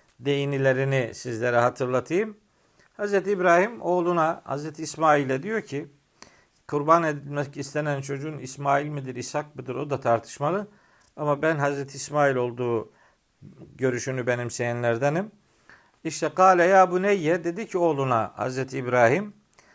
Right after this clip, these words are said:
Saffat suresi yüz ikinci ayet bu arada.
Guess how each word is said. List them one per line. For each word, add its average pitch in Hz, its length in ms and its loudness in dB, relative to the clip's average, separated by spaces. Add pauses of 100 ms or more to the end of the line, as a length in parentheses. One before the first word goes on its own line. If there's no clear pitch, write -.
(120)
Saffat 135 640 2
suresi 131 340 -8
yüz 135 180 -10
ikinci 131 420 -4
ayet 104 360 0
bu 117 120 -4
arada. 110 420 0